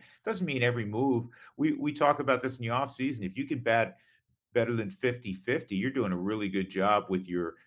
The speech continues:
your personnel moves. Well, D J LeMahieu was, was traded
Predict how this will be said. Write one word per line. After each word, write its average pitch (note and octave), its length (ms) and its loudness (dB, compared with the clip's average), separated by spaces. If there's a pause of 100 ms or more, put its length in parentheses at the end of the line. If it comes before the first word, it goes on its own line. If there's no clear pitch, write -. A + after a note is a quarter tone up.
(120)
your G2 100 -2
personnel A2+ 640 -4
moves. G2 380 -8 (320)
Well, C#3 140 -2
D F3+ 280 0
J E3 240 4
LeMahieu A2+ 800 0 (100)
was, A#2+ 220 -4 (120)
was A#2 160 -6
traded B2 720 0